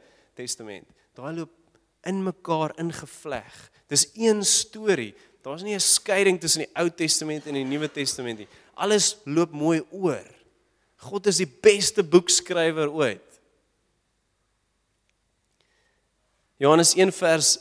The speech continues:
tweeëndertig word Jesus gedoop. En Johannes getuig en hy sê, "Ek het duidelik die Gees soos 'n duif uit die hemel sien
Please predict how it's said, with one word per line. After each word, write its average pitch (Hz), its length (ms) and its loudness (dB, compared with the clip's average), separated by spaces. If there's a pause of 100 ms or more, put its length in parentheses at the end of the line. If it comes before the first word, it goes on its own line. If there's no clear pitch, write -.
(260)
tweeëndertig 165 640 2
word 127 220 -8
Jesus 151 320 0
gedoop. 131 540 2 (1800)
En 143 80 0
Johannes 139 320 4
getuig 139 500 -2
en 117 140 -10
hy 113 80 -4
sê, 143 220 -2 (760)
"Ek 170 180 -6
het 135 280 -6
duidelik 143 720 4
die 120 140 -12
Gees - 840 -2
soos - 420 -2
'n 113 180 -16
duif 127 580 0
uit 120 120 -12
die 113 180 -6
hemel 127 300 -2
sien 120 260 -4